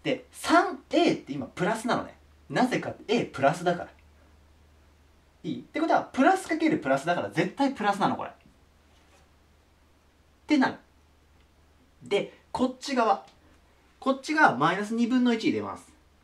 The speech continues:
で、マイナス二分の一入れると、ここに入れても、マイナス二分の一足す二なんでプラスになります。けれど、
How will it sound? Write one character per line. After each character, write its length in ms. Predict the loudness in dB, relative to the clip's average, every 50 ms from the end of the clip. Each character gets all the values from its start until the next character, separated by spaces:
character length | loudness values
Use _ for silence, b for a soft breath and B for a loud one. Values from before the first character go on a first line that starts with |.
| _ _ -2
で、 100 | 0 2
マ 140 | 2 4
イ 20 | 4
ナ 60 | 2
ス 60 | 2
二 120 | 0 -2 0
分 60 | 0
の 80 | -2
一 80 | 0 0
入 60 | -2
れ 80 | -2 -2
る 80 | 0
と、 260 | 2 2 2 2 B B B B B B B
こ 160 | 2 4 4
こ 140 | 6 6 2
に 100 | 2 2
入 60 | 2
れ 80 | 0 2
て 120 | 2 2
も、 280 | 2 2 2 0 -2 -8 _ _ _ 0
マ 140 | 2 2 2
イ 40 | 2
ナ 80 | 2
ス 80 | 2 4
二 140 | 4 4 4
分 160 | 4 4 6
の 100 | 6 4
一 160 | 4 2 -4
足 120 | -6 -4
す 60 | -2 -2
二 80 | -2 0
な 80 | 0
ん 40 | -2
で 60 | -4
プ 120 | -4 0 2
ラ 120 | 2 2
ス 100 | 2 2
に 60 | 2
な 100 | 2 0
り 60 | -2 -8
ま 120 | -10 -14
す。 100 | -16 -16 _ _ _ _ _ _ _ _ _ 4
け 120 | 4 6
れ 120 | 6 6 4
ど、 260 | 4 2 2 0